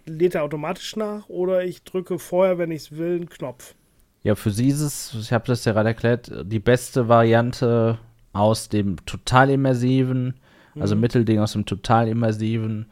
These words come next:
Speaker 2: und dem wie ein Hyperdash mit einem Knopf das zu machen.
Speaker 1: Wenn
Speaker 2: Ja.
Speaker 1: ich, wie gesagt, ein Entwickler wäre, würde ich, haben wir auch schon öfter gesagt, immer die Wahl lassen. Ich würde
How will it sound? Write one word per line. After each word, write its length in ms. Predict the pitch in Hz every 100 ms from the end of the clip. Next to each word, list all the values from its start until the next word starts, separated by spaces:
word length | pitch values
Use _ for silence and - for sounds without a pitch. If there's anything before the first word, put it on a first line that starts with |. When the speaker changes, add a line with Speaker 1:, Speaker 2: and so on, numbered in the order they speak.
| _ _ _
Speaker 2:
und 260 | - 104 98
dem 460 | 98 101 98 98 -
wie 140 | - 98
ein 100 | 90
Hyperdash 600 | 98 107 92 87 87 -
mit 100 | 87
einem 220 | 85 90
Knopf 280 | - 87 85
das 200 | - 90
zu 120 | - -
machen. 240 | - - -
Speaker 1:
Wenn 160 | 147
Speaker 2:
Ja. 60 | 165
Speaker 1:
ich, 200 | 190 -
wie 100 | 190
gesagt, 580 | 180 165 160 160 - -
ein 520 | 160 160 156 147 139 - - - _ _ _ _ _ -
Entwickler 600 | 151 139 202 220 190 170
wäre, 420 | 185 180 180 160
würde 200 | 175 175
ich, 320 | 160 - 151 131 135 123
haben 180 | 120 135
wir 120 | 127
auch 60 | 127
schon 180 | - 143
öfter 260 | 135 - 143
gesagt, 320 | 135 135 -
immer 200 | 156 156
die 180 | 151 135
Wahl 280 | 139 143 160
lassen. 520 | 165 165 - 214 240 _ _ _ _ _ -
Ich 160 | 143 165
würde 480 | 180 175 165 151